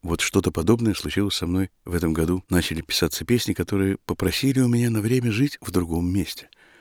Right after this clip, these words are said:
Они как бы сказали мне: "Со временем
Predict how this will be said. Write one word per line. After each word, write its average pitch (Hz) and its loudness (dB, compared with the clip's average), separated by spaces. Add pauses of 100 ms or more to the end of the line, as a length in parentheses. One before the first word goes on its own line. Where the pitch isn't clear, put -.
(360)
Они 85 0
как 113 0
бы 113 -2
сказали 117 6
мне: 110 6 (1080)
"Со 139 4
временем 156 8